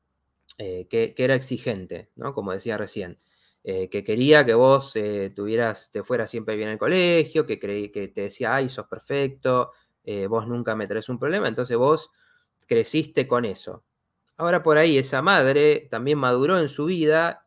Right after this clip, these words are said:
y cuando ya sos grande, por ahí ya no te dice eso mismo.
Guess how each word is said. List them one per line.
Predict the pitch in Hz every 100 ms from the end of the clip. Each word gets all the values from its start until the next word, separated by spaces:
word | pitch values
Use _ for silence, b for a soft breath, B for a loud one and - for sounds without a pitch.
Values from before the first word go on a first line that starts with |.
| -
y | 127
cuando | 127 131 131
ya | 131 160
sos | - 156 147
grande, | 185 262 185 -
por | 120
ahí | 143
ya | - 127
no | 110
te | 120 117 123
dice | 107 - 101
eso | -
mismo. | 98 95 _ _